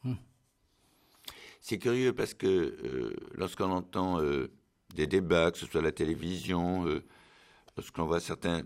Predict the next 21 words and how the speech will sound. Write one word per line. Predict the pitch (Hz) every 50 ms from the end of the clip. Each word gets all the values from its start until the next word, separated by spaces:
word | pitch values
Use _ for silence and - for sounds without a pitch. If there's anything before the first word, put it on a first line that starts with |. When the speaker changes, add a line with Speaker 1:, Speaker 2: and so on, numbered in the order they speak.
| -
Speaker 2:
documentaires, | - 71 67 85 90 90 - - 90 87 90 87 - - - 101 104 110 - - _ _ _ _ _ _ _ _ _ _ _ _ _ _ _ _ _ _ _ _ _ _ _ _ _ _ _ _ _ _ _ _ - -
euh, | 64 64 - - 53 50 - - - - - - - -
c'est | - - - 120
pas | - - 127 117
ça | - - 85 71
qui | - - -
domine | 64 64 64 64 62 60 57 57 -
souvent, | - - - - - - - - - _ _ _ _ _ _ _ _ _ -
malheureusement. | - - - 67 62 67 64 60 - 58 50 - - _ _ _ _ _ _ _ _ _ _ _ _ _ _ _ _ _ _
C'est | - - - - 73 78 - -
une | 80 78 78
vision, | 76 - 78 82 78 78 76 87 98 101 107 113 110 104
euh, | 95 87 82 78 73 - - _ _ _ _ _ _ _ _ _ _ _ _ _ _ _ _ _ - _ _ _ _ _ _ _ -
assez, | - - 85 - - - 92 95 98 98 92 90 87
euh, | 78 76 76 76 73 69 67 - _ _ _ _ _ _ _ _ _ _ _ -
bloquée | - - 73 92 95 - - - 143 127 101
en | 87 90
quelque | 87 - - 69 - - 76
sorte, | - - - 69 69 - - - - - _ - -
assez | 110 - - -
figée, | - - - 101 107 107 85 80 95 - - -